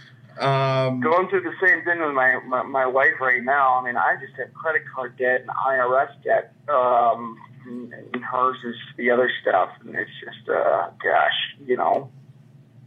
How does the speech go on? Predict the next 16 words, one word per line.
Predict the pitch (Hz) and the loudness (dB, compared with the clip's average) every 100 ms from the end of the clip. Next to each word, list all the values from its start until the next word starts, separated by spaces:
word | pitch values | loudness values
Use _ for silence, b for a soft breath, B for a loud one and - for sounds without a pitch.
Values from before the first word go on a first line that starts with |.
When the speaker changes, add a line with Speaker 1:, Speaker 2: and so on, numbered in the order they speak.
| - - - - - - - - B B B B | -20 -20 -20 -20 -20 -20 -20 -20 B B B B
Speaker 1:
So | - 247 | 2 2
it's, | 247 240 233 | 4 2 0
it's | 240 | -2
kind | - 294 269 | 0 2 2
of | 240 | 0
fun | 262 254 | 2 2
to | 214 185 | 4 2
explore, | 180 - 202 190 185 175 165 - - | -2 0 0 2 2 2 0 -4 -8
you | 151 | -2
know, | 147 135 | 0 2
these | 139 135 | 2 0
goofy | - 165 160 156 | 0 -2 0 -2
superheroes | 139 165 156 135 127 117 113 | -2 -4 -2 0 2 0 -2
going | 135 127 123 | -2 -2 -2
through | 127 | -4
the, | 113 107 | -4 -8